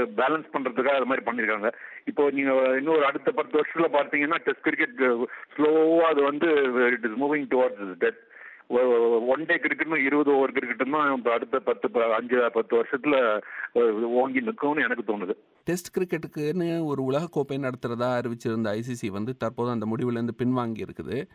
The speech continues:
Speaker 2: இந்த முடிவு பற்றி நீங்க என்ன சொல்ல வரீங்க?
Speaker 1: அந்த முடிவு, எல்லா முடிவுமே இப்ப மக்கள் எதை பாக்குறாங்களோ, இப்ப television சேனல்ல அவங்க என்ன கேக்குறாங்களோ, அதுபடிதான் இப்ப வந்து மெஜாரிட்டியான, அ, அ, விளையாட்டுகள் அது ப-,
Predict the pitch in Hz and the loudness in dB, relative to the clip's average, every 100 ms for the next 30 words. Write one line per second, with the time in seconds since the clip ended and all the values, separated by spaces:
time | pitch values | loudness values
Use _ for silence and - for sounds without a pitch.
0 | _ 147 160 147 139 139 120 110 120 107 | _ -6 -4 -4 -4 -4 -6 -6 -4 -4
1 | 101 85 - 57 78 - - _ _ - | -6 -8 -12 -14 -14 -18 -20 _ _ -20
2 | - - - 185 220 247 247 185 196 240 | -20 -18 -6 -4 0 0 2 0 2 2
3 | 233 233 240 247 254 226 202 156 151 220 | 2 2 0 0 0 0 0 0 -2 0
4 | 202 185 190 175 175 180 165 165 170 185 | 0 0 0 0 0 0 0 2 2 2
5 | 165 156 147 170 196 190 170 165 160 160 | 0 -2 2 2 2 0 -2 -2 0 2
6 | 151 143 135 147 139 147 160 151 151 139 | 2 2 2 2 0 0 0 0 0 -2
7 | 139 165 139 143 151 160 175 151 151 135 | 2 2 2 2 0 2 0 0 0 2
8 | 156 165 139 123 110 110 127 160 170 156 | 2 2 2 0 -4 -4 2 2 2 0
9 | 165 170 170 151 131 131 123 123 120 113 | 0 2 0 0 2 2 4 4 4 2
10 | 113 110 113 113 127 143 139 151 160 127 | 2 2 0 0 0 0 2 2 2 2
11 | 127 | 2